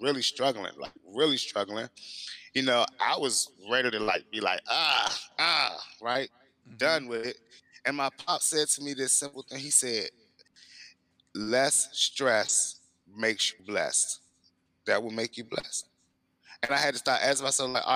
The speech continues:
Speaker 1: right, what's stressing me out?" And I was really stressed about the things that I could not change, you know what I'm saying? Because it's like, I wanted things to happen, but yet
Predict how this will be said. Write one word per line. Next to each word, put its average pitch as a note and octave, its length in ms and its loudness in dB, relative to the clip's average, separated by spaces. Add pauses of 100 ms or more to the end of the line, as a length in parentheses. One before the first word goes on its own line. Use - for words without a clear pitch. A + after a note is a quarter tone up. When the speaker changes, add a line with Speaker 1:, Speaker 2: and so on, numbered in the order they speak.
Speaker 1:
right, G#2 60 -6
what's C#3+ 220 -2
stressing C3 440 -2
me C3+ 140 -4
out?" D#3 260 -2 (420)
And C3+ 120 2
I C3+ 80 6
was B2 200 -4
really C#3+ 200 -2
stressed C#3 320 2
about B2 220 0
the A2+ 60 -14 (140)
things C3 180 -6
that A#2+ 80 -2
I B2 100 4
could B2 240 0
not A#2 200 0
change, C3 680 -2 (360)
you C#3 100 -2
know C#3 60 2
what C#3 60 0
I'm - 60 -6
saying? C3 400 0
Because C3+ 400 0
it's B2+ 220 -2
like, B2+ 280 2 (260)
I C#3 160 2
wanted C#3 500 0 (440)
things C#3 320 2
to A#2+ 100 0
happen, A#2 680 0 (680)
but C3 180 2
yet C3+ 320 4